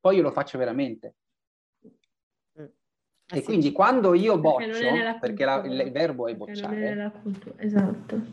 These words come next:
Speaker 1: non arrivo mai a toccare la persona, ma la performance. E insieme alle persone si può identificare il punto nel quale questa performance non è stata raggiunta.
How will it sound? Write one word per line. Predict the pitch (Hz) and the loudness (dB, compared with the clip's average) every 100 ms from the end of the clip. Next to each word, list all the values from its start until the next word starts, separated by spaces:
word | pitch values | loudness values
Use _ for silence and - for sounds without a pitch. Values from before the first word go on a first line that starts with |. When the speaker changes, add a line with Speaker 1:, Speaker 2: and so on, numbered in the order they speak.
| - - | -14 -2
Speaker 1:
non | 190 | 2
arrivo | 214 226 208 | 2 4 2
mai | 202 262 254 180 | 4 2 4 4
a | 151 - | 2 -2
toccare | 139 - - 139 139 120 | -14 -10 -2 -2 -2 -2
la | 135 127 | -2 -2
persona, | 123 110 - 120 101 98 98 _ _ _ _ _ _ - | -8 -14 -12 -10 -10 -14 -20 _ _ _ _ _ _ -4
ma | 147 220 | -2 0
la | 143 | -2
performance. | - 214 208 139 - 110 95 90 92 _ _ _ _ _ _ _ _ _ - | -2 0 0 -2 -10 -14 -12 -18 _ _ _ _ _ _ _ _ _ _ 0
E | 156 | 2
insieme | 175 165 - 220 220 170 | 2 0 -4 -2 0 -2
alle | 147 - | -2 -6
persone | 139 - - 208 151 123 110 | -12 -8 0 2 2 -2 -10
si | - 113 | -12 -10
può | 139 127 113 107 | -6 -6 -6 -12
identificare | 123 123 175 180 247 214 214 | -14 -10 -8 -8 -2 -2 -2
il | - | -6
punto | 190 165 143 | -4 -4 -2
nel | 170 220 | -8 -4
quale | 165 202 175 | -2 -2 -4
questa | 127 - | -10 -14
performance | - 135 151 170 151 131 - | -4 -4 -4 -6 -6 -8 -10
non | 107 | -12
è | |
stata | 104 120 131 120 104 | -10 -8 -8 -8 -12
raggiunta. | - 120 147 113 104 - 92 | -16 -8 -8 -8 -12 -20 -20